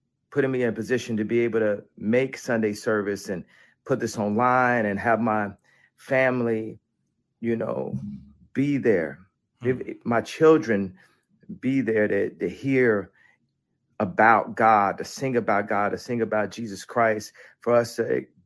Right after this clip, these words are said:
Speaker 1: be able to have the, the, the first right, the freedom of speech in America to still talk about God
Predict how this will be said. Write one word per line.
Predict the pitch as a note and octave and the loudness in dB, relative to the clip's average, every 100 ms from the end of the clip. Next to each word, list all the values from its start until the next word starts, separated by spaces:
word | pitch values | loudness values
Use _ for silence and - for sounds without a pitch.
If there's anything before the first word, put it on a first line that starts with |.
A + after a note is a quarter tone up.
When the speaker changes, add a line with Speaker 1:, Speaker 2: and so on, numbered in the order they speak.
| C#3 | -4
Speaker 1:
be | C#3 | 0
able | C3+ B2 A#2+ | 0 0 -2
to | A2 | -2
have | G#2+ A#2+ A2 | -2 -2 -2
the, | A2+ - - - - | -6 -8 -10 -14 -8
the, | - - - - _ _ | -6 -4 -6 -12 _ _
the | - | -14
first | G#2+ C3+ B2+ A#2+ | -6 0 0 0
right, | A#2+ A2+ A2+ | 0 0 0
the | G2 | -6
freedom | - C3+ C3 A#2+ | -4 -2 0 -2
of | G2+ | -4
speech | - - C3+ A#2+ - - _ - | -8 -4 -2 -4 -8 -20 _ -6
in | A2+ | -2
America | G#2+ B2 B2 A#2+ | 0 2 0 0
to | G#2+ | -4
still | - - C#3+ B2 | -6 -2 0 0
talk | - - C3+ - | -4 0 0 0
about | B2+ A2+ A2 A2+ - | -2 0 -2 -4 2
God | A#2 B2+ A#2 G2 F2+ | 4 6 4 2 -2